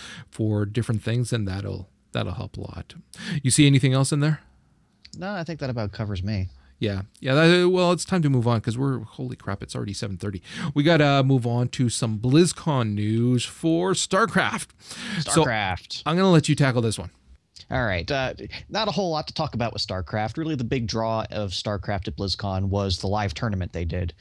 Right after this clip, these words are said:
Speaker 2: which I actually have not seen any of the footage of yet, but I've heard about it, and it sounds pretty awesome. But we did get some nice reveals from Blizzard in their custom map category. They showed off four custom maps that they're working on, and we're gonna skip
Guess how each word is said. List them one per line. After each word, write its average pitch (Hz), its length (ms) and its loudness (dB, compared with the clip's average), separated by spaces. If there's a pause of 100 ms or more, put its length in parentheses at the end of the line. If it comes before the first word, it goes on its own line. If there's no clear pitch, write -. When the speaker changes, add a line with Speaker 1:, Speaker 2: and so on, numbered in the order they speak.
(220)
Speaker 2:
which 95 280 -2
I 110 160 0
actually 104 380 -2
have 98 160 -2
not 98 120 -4
seen 113 360 0
any 110 200 2
of 107 60 0
the - 80 -2
footage 110 320 0
of 107 160 0
yet, 110 200 0
but - 100 -2
I've 95 140 -4
heard 117 180 0
about 120 240 0
it, - 180 -6 (380)
and 117 120 4
it 135 40 0
sounds 165 240 0
pretty 160 200 0
awesome. 156 360 -2 (400)
But 247 200 0
we 226 120 0
did 214 200 0
get 175 160 -2
some 160 240 -2
nice 135 220 0
reveals 107 420 2
from 101 280 -2
Blizzard 92 440 0 (300)
in 123 200 2
their 120 180 2
custom 151 580 -2
map 104 320 -2
category. 76 600 -8 (340)
They 151 100 0
showed 190 300 -2
off 123 400 -4
four 143 460 -2
custom 120 500 0
maps 95 320 0
that 101 120 -6
they're 104 140 -2
working 95 320 -2
on, 95 260 -2
and 95 320 0
we're 101 80 0
gonna 104 140 0
skip - 300 -2